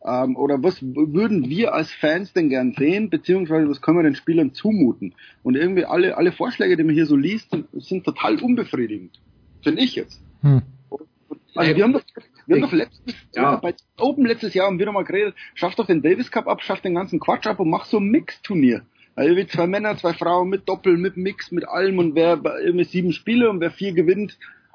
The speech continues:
Speaker 1: äh, äh, gewinnt dann, also in, in, d-, das wäre doch mal ein Zeichen zu sagen, schau mal, Männer und Frauen gemeinsam, mal eine schöne W M alle drei Jahre oder keine Ahnung. Ähm, w-, wäre sowas nicht eine Idee? Also ich weiß nicht, ich, äh, m-,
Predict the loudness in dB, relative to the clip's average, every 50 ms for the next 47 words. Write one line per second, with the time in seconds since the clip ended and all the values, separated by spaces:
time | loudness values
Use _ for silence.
0 | -14 -6 -2 -2 -2 -2 -2 -2 -4 -4 -2 0 0 0 2 0 -2 -2 -2 -2
1 | -2 -2 -2 -2 -2 -2 -2 -4 -4 -2 -2 -2 -2 -2 -4 -6 -8 -10 -8 -8
2 | -6 -4 -4 -2 0 0 0 2 2 2 2 2 0 0 -2 -2 0 0 0 -2
3 | -4 -4 -4 -4 -2 -2 -2 -2 -2 -2 -2 -2 0 0 0 0 -2 -2 -2 -2
4 | -2 -2 0 2 2 2 2 2 0 -4 -8 -4 -2 0 2 2 2 4 4 4
5 | 2 2 2 0 0 0 0 0 0 0 -2 -2 -2 -2 0 0 0 0 2 0
6 | -2 -2 0 0 0 -2 0 2 2 2 2 0 0 0 0 0 0 -2 -2 -2
7 | -2 -2 -2 -2 -4 -6 -4 -2 0 0 0 0 0 -2 -4 -4 -4 -8 _ _
8 | _ _ _ _ _ _ _ _ _ -4 -2 0 0 -2 -4 -8 -14 -16 -14 -12
9 | -6 -4 -2 0 0 0 0 0 0 0 0 -2 -2 0 2 2 2 2 2 2
10 | 2 2 2 0 -4 -2 0 0 0 0 -2 -2 0 0 0 -2 -2 -2 -2 -2
11 | -2 -2 -2 -2 -4 -2